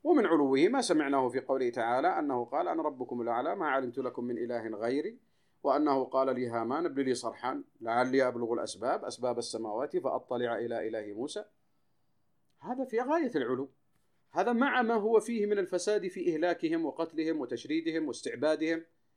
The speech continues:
حتى بلغ الأمر إلى أن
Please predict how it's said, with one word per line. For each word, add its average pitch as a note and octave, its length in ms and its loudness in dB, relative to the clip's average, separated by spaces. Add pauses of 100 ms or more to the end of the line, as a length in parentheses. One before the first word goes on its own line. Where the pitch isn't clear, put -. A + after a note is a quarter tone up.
(1500)
حتى G#3 680 4
بلغ G#3 360 6
الأمر C#3+ 600 4 (680)
إلى F#3 460 8
أن A2+ 400 2